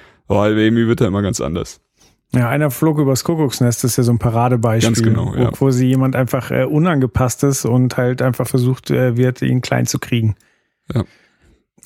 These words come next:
Speaker 2: Ich meine, da, da spielt ja ganz viel rein. Es ist ja auch so, dass, äh, Pflegepersonal es ja auch echt nicht einfach hat und du musst eine verdammt dicke Haut haben, wenn du halt ständig beschuldigt wirst, irgendwie geklaut zu haben oder sie vergiften zu wollen oder
Speaker 1: Klar.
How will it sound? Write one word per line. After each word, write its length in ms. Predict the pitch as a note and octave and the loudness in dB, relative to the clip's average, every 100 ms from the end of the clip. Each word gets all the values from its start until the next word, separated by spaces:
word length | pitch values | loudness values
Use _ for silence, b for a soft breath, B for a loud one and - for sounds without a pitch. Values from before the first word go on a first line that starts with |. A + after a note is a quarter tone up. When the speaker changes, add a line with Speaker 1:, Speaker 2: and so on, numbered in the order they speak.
| D3+ | 0
Speaker 2:
Ich 160 | A#2 | 2
meine, 180 | D#3 D3+ | 0 0
da, 140 | D#3 D#3+ | 0 0
da 160 | D#3 | -2
spielt 200 | C#3 F3+ | 0 0
ja 80 | F3 | 2
ganz 200 | D#3 D#3 | 0 0
viel 160 | - D3 | 0 2
rein. 380 | B2+ D3 C3 | 2 2 0
Es 180 | B2 B2+ | 0 0
ist 180 | C3+ B2+ | 0 0
ja 120 | D#3 | 0
auch 120 | C#3+ | 0
so, 200 | C3 D3+ | 0 0
dass, 240 | C#3+ B2+ A#2+ | 2 0 0
äh, 280 | C#3 B2+ A#2+ | 0 -2 -4
Pflegepersonal 840 | - C3+ D#3+ D3 D3 C3+ C3+ C3+ | -2 0 0 0 -2 0 0 0
es 120 | C#3 | -2
ja 120 | - A#2+ | 0 -2
auch 140 | A#2 | -2
echt 240 | D#3 C#3 - | -2 -2 0
nicht 180 | C3 | 0
einfach 340 | C#3 C#3 C#3+ - | 0 -2 -2 -4
hat 200 | D3 D3 | -4 -2
und 80 | B2+ | 0
du 80 | |
musst 180 | C3 C3 | 0 -2
eine 80 | A#2+ | -2
verdammt 380 | B2+ A#2+ C3+ - | 0 0 0 -2
dicke 260 | C#3 C3+ | -2 0
Haut 260 | A2+ C3 - | 0 0 0
haben, 300 | B2+ B2 B2+ | 0 2 2
wenn 140 | B2 | 2
du 80 | B2 | 2
halt 140 | B2 A#2+ | 0 0
ständig 280 | - B2+ B2 | 0 0 0
beschuldigt 440 | B2+ C#3 B2+ B2 | -2 0 0 2
wirst, 200 | C3 C3 | 0 2
irgendwie 280 | C3 B2+ A#2+ | 2 2 2
geklaut 500 | A2+ - B2+ C#3 C#3 | 0 -2 0 0 0
zu 140 | C#3+ | 0
haben 400 | C3 C3 C3 C3 | 0 0 0 0
oder 280 | B2+ B2+ C3 | 0 0 2
sie 140 | B2 | 0
vergiften 460 | B2 C3 C3+ - C3 | 0 0 0 -2 -2
zu 180 | - C3 | 0 0
wollen 440 | A#2+ A#2+ B2 B2+ | 2 0 0 -2
oder 280 | B2 A#2 A2+ | -2 -2 0
Speaker 1:
Klar. 300 | A2 G#2 A2+ | 0 0 0